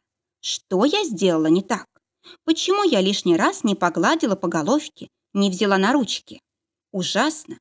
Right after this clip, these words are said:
если вас не понимают родственники. Ужасно, если у одинокого человека это было единственно близкое, родное и дорогое существо. В таком случае человеку требуется моральная поддержка тех,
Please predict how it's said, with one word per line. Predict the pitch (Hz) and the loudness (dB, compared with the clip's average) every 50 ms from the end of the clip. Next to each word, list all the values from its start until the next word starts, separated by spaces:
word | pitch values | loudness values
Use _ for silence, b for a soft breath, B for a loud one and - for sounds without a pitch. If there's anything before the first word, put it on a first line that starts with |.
| _ _ _ _ _ | _ _ _ _ _
если | 185 202 196 - - 185 | -2 -2 -2 0 0 -2
вас | 175 - 196 302 - - - | 0 2 0 0 0 0 0
не | 233 180 | 0 0
понимают | - 180 180 180 180 170 165 165 165 - | 2 2 4 4 6 6 4 2 2 2
родственники. | 226 233 - - - - 175 165 156 156 156 - - - - _ _ _ _ _ _ _ _ _ _ - | 0 0 0 -2 -8 -2 2 2 2 2 0 -4 -12 -18 -18 _ _ _ _ _ _ _ _ _ _ -6
Ужасно, | 202 185 160 - 175 220 302 320 - - - - - _ _ b b b b | -6 -4 -4 -2 0 0 -2 -2 -6 -10 -16 -18 -20 _ _ b b b b
если | - 175 220 240 - - - - | -4 0 0 0 0 0 -4 -4
у | 240 208 - | -4 -2 0
одинокого | 214 175 208 208 214 220 214 - 185 190 190 | 0 0 2 2 2 2 0 0 -2 -2 -2
человека | - - 180 170 160 165 214 294 320 - _ - - _ _ b b b _ | -2 -4 -2 -2 -2 0 -2 -2 -2 -4 _ -20 -20 _ _ b b b _
это | - - - 330 269 | -8 -2 0 0 2
было | 302 381 392 339 | 2 4 4 4
единственно | 233 190 165 196 180 190 202 190 185 - - 185 180 170 160 | 4 4 2 0 0 2 2 0 0 0 0 2 2 4 2
близкое, | 160 - 240 294 294 - - _ 156 151 - _ _ _ _ | 2 0 -2 -2 -2 -4 -10 _ -14 -16 -16 _ _ _ _
родное | 190 190 180 165 160 180 175 214 302 359 | 0 0 0 2 2 2 4 4 4 4
и | 349 311 247 | 4 2 0
дорогое | 190 190 180 175 165 190 185 175 165 | 0 0 0 0 0 0 0 0 0
существо. | - - 165 - - 220 - - - 208 220 - - - _ _ _ _ _ _ _ _ _ _ _ _ _ _ _ _ | -2 -6 -8 -8 -8 -8 -10 -10 -8 -6 -6 -6 -8 -10 _ _ _ _ _ _ _ _ _ _ _ _ _ _ _ _
В | - | -4
таком | - 185 196 - _ 226 311 480 453 | -2 -2 -2 0 _ 2 2 2 0
случае | - - 233 220 220 196 - - 190 - | -6 -4 -2 -2 -2 -2 -2 -4 -6 -6
человеку | - - 185 175 160 156 160 294 - - 320 - | -4 -2 -2 -2 0 0 0 0 0 0 -2 -4
требуется | - 202 208 196 165 180 190 - - 190 | -2 0 0 0 0 0 -4 -2 0 2
моральная | 185 190 196 190 190 190 185 190 185 | 2 2 2 2 2 2 2 2 2
поддержка | - 190 185 175 196 196 196 - - 175 | 0 -2 0 0 0 -2 -2 -4 -8 -10
тех, | 165 - - 175 254 320 | -12 -8 -4 -4 -4 -4